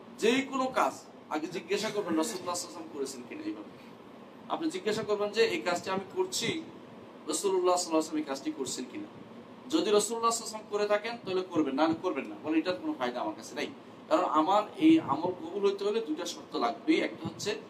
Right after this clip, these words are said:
আল্লাহর জন্য হতে হবে, একটা হচ্ছে রাসূলুল্লাহ সাল্লাল্লাহু আলাইহি ওয়াসাল্লাম তার প্রদর্শিত পথে করতে হবে, তিনি যেভাবে দেখিয়েছেন সেভাবে এই আমলটা করতে হবে। কারণ আল্লাহ রাসূল সাল্লাল্লাহু আলাইহি ওয়াসাল্লাম বলেছেন, "মান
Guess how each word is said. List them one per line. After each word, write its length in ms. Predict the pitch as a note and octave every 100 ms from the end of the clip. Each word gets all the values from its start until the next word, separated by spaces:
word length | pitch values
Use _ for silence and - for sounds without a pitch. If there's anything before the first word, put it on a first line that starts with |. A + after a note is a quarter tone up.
| - - F3
আল্লাহর 360 | - F3+ F3+ F3+
জন্য 200 | F#3 F#3+
হতে 200 | G#3 A3
হবে, 80 | A3
একটা 260 | D#3 F3+
হচ্ছে 200 | F3+ -
রাসূলুল্লাহ 440 | D#3 D3+ D#3 D#3 D#3+
সাল্লাল্লাহু 460 | D#3 D3+ D3 D#3
আলাইহি 0 |
ওয়াসাল্লাম 120 | D#3+ - - - - - - -
তার 200 | C#3+ C#3
প্রদর্শিত 500 | D3+ F#3 - - G#3+ G3+
পথে 300 | D3+ D#3 D#3
করতে 240 | - D3+
হবে, 80 | D#3+
তিনি 200 | D#3 E3+
যেভাবে 340 | D#3 D#3 D#3+
দেখিয়েছেন 400 | D#3 D#3 F3+ D#3
সেভাবে 460 | - C3+ C3+ C#3+ C#3+ - - - -
এই 120 | C#3+
আমলটা 340 | C3+ C3+ C#3 D3+
করতে 300 | C#3 - A#2
হবে। 200 | A2 D3+ - - - -
কারণ 300 | F3+ G3 F4 - - - - - - - - - - - -
আল্লাহ 220 | D#3+ F3
রাসূল 520 | F3 - - - A#3+
সাল্লাল্লাহু 340 | - G#3+ F#3 F#3
আলাইহি 0 |
ওয়াসাল্লাম 380 | F3 F3 E3 B2+
বলেছেন, 280 | B2 D#3 D#3+ - - - - -
"মান 400 | C3+ D#3 C3 -